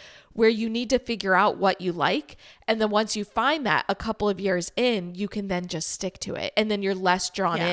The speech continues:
Speaker 1: in by all of those, like, sales. And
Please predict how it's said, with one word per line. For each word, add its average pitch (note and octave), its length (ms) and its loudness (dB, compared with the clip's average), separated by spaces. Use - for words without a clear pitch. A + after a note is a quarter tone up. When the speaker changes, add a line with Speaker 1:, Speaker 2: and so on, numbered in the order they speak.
Speaker 1:
in F#3 160 -10
by A3 180 4
all G3+ 240 6
of F#3+ 140 4
those, F3+ 320 4
like, E3+ 260 -2
sales. G#3+ 520 4
And A#3+ 280 0